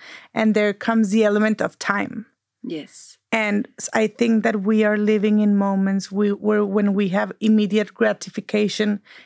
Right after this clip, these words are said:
Speaker 1: in so many things.
Speaker 2: Mm-hmm.
Speaker 1: Talk about Amazon, right?
Speaker 2: Right.
Speaker 1: So I think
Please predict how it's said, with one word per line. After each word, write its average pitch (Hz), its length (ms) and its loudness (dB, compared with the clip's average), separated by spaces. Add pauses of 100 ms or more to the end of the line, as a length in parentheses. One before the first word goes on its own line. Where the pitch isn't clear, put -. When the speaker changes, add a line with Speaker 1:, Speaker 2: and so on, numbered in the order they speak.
(120)
Speaker 1:
in 202 200 2
so 269 500 0
many 226 260 4
things. 180 560 -4
Speaker 2:
Mm-hmm. 202 440 -8
Speaker 1:
Talk 208 240 -4
about 208 360 -2
Amazon, 208 600 -4
right? 220 440 -4 (260)
Speaker 2:
Right. 196 200 -4
Speaker 1:
So 233 400 0
I 202 160 -2
think 226 360 -4